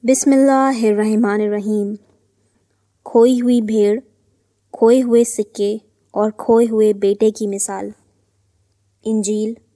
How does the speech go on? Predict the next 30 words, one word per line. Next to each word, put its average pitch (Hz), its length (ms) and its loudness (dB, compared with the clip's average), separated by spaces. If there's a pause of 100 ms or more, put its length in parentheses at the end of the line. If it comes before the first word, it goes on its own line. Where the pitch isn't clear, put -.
(480)
لوک 220 380 -2
پندرہ، 208 440 -2 (760)
ورس 226 460 0
ایک 240 260 0
سے 254 240 -2
بتیس۔ 196 680 -10 (1800)
بہت 269 300 0
سارے 311 360 -2
ٹیکس 226 380 -2
وصول 254 380 -2
کرنے 202 360 -2
والے 190 400 -6 (200)
اور 202 180 -4
گناہ 226 440 -2
گار 202 200 -4
لوگ 190 300 -6 (300)
عیسیٰ 233 300 -4
علیہ 247 140 -2
السلام 208 440 -6
کے 220 160 -8
پاس 196 460 -8 (440)
ان 226 160 -2
کے 226 180 0
کلام 220 440 -2
کو 240 200 -4
سننے 226 360 -6
کے 202 180 -4
لیے 196 260 -4
آتے 196 300 -8
تھے۔ 202 240 -16